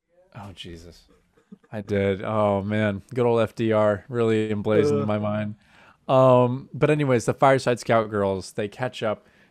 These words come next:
Speaker 1: tether Baljeet and Buford's chariot to a light post, and they whew, get yanked out of frame. And, uh, they're like, "Oh, no, what do we do?" <laughs> Buford, without <laughs> hesitation,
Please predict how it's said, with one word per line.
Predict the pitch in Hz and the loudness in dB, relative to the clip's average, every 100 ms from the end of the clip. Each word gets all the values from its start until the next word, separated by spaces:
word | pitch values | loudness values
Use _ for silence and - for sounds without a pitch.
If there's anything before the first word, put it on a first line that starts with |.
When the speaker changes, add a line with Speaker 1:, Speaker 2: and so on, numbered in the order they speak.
| _ | _
Speaker 1:
tether | - 147 143 135 123 | -6 -4 0 0 0
Baljeet | 127 123 123 113 127 | 0 0 0 -2 -6
and | 123 | -8
Buford's | 110 127 - 117 - | -6 -6 -6 -10 -10
chariot | - 127 120 110 - | -4 -2 -2 -2 -6
to | - 127 117 110 - | -8 -4 -4 -4 -6
a | 135 | -6
light | 117 135 196 | -2 -2 -4
post, | - 104 101 95 - _ _ _ _ | -6 -6 -6 -12 -20 _ _ _ _
and | 151 131 | -8 -4
they | 131 | -2
whew, | 123 - - - - - | -4 -4 -6 -8 -14 -10
get | 160 | -8
yanked | 147 147 156 127 | -2 -2 -2 -2
out | 143 131 | 0 0
of | 120 | -2
frame. | - 131 120 101 101 _ _ _ _ | -4 -4 -4 -6 -12 _ _ _ _
And, | - 143 131 131 | -4 -2 -2 0
uh, | 135 | 2
they're | 135 | 2
like, | 156 147 135 | 2 2 2
"Oh, | 156 | 2
no, | 170 208 | 4 4
what | 127 110 | 2 0
do | 131 | 0
we | 156 | 0
do?" | 147 202 151 104 - _ _ _ | 2 4 4 0 -6 _ _ _
<laughs> | |
Buford, | 190 127 - 190 165 143 196 202 185 156 | -16 -12 -6 -2 -2 0 0 0 0 0
without | 165 180 185 185 | -4 -2 0 0
<laughs> | - | 0
hesitation, | 165 - - 208 - 160 143 | -2 0 0 0 -2 -10 -12